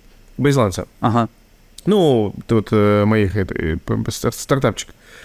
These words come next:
Speaker 1: И, и я вижу, как это всё долго, длительно, и как, как эти процессы устроены внутри. То есть они же, а, мы же с ними, ну, ведём переговоры, они нам как бы делятся там тем, как устроен весь, весь,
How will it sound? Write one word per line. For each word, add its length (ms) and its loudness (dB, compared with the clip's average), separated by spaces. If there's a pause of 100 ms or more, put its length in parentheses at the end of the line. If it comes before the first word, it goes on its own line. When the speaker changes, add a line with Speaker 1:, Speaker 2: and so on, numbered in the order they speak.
(140)
Speaker 1:
И, 720 4
и 440 0
я 180 4
вижу, 200 0
как 200 -2
это 120 -2
всё 220 -2
долго, 560 2
длительно, 580 0
и 40 0
как, 140 -14
как 160 -2
эти 100 -4
процессы 420 -2
устроены 360 2
внутри. 320 2
То 100 -2
есть 140 -2
они 180 2
же, 220 0 (380)
а, 680 2 (240)
мы 120 2
же 80 2
с 80 -4
ними, 280 4
ну, 140 2
ведём 240 0
переговоры, 600 2
они 140 2
нам 240 2
как 140 0
бы 240 2
делятся 420 0
там 280 2
тем, 180 0
как 240 -4
устроен 440 0
весь, 260 0
весь, 240 0